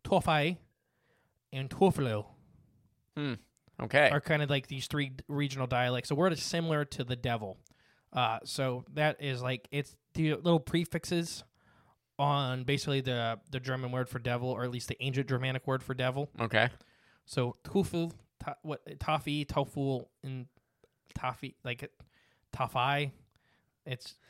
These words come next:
Speaker 1: like, it's all prefixes on the same word.
Speaker 2: Gotcha, yeah.
Speaker 1: So the first word is Toffel.
Speaker 2: Right, okay.
Speaker 1: And then you add a, an E,
Speaker 2: We'll
Speaker 1: an I, or an L.
Speaker 2: We'll just call him Toffee.
Speaker 1: Toffee.
Speaker 2: Yeah.
Speaker 1: Uh, or Kloffenborf.
Speaker 2: Or Kloffenborf.
Speaker 1: Borf.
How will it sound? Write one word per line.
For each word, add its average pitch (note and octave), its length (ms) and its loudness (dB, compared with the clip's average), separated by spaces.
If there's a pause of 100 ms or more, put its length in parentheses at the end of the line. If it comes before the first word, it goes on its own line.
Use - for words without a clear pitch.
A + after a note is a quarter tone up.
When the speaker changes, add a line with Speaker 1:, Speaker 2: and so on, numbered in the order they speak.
(120)
Speaker 1:
like, C#3 160 -6 (180)
it's D3+ 160 -4
all E3 200 6
prefixes D3 640 0
on B2+ 100 0
the B2+ 60 -2
same B2 260 -2
word. G#2+ 320 -4
Speaker 2:
Gotcha, G2+ 420 8
yeah. - 320 0
Speaker 1:
So - 200 6
the B2+ 100 2
first E3 260 6
word C#3+ 100 4
is C3 120 0
Toffel. - 460 -2 (300)
Speaker 2:
Right, G2 200 6
okay. F#2+ 300 0 (180)
Speaker 1:
And C3 100 -4
then B2 120 -4
you B2 100 -6
add A#2 360 -4
a, A#2+ 180 -6 (260)
an B2+ 80 -6
E, B2 80 -2
Speaker 2:
We'll B2 80 4
Speaker 1:
an A#2+ 80 -2
I, A2+ 240 0
or A2+ 100 -2
an A2+ 60 -6
L. G#2 340 -8
Speaker 2:
We'll E3 120 10
just C3+ 200 6
call A#2+ 180 12
him A2 80 2
Toffee. G2+ 580 6 (180)
Speaker 1:
Toffee. B2 460 0 (120)
Speaker 2:
Yeah. G2+ 340 2 (580)
Speaker 1:
Uh, C#3 160 2
or C3+ 240 0 (240)
Kloffenborf. C3+ 580 4 (640)
Speaker 2:
Or C3+ 200 8
Kloffenborf. A#2 800 6 (500)
Speaker 1:
Borf. A2 420 -4